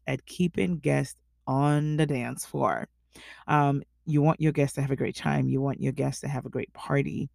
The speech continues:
Um, a, a talented planner, an experienced planner can help you coordinate all these things, um,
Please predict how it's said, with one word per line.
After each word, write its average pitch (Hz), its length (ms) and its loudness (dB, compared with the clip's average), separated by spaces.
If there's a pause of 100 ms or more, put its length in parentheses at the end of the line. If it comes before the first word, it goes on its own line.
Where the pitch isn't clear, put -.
(440)
Um, 139 440 2 (120)
a, 143 80 -2 (200)
a 143 160 4
talented 214 480 6
planner, 196 520 6
an 147 100 2
experienced 185 520 2
planner 165 340 2
can 147 160 -2
help 143 260 0
you 139 280 2 (420)
coordinate 202 540 4 (240)
all 202 300 8
these 190 260 2
things, 123 580 -8 (500)
um, 139 520 2